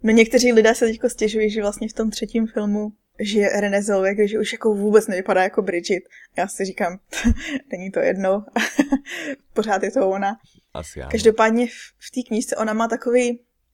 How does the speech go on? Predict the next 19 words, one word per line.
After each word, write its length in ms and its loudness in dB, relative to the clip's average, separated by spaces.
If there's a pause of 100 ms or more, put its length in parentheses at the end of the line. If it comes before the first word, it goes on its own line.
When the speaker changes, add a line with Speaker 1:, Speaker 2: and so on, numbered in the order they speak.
(280)
Speaker 1:
Podle 160 4
mě 120 4
je 40 4
to 100 -4
tím, 180 -2
že 80 4
je 60 6
to 100 2
prostě 300 -4
britský 440 -2
humor. 460 -4 (400)
Speaker 2:
Mhm. 420 -6
Speaker 1:
Že 120 2
já 120 6
a 120 4
britský 380 0
humor 360 -2
nejsme 320 -6
úplně... 500 -6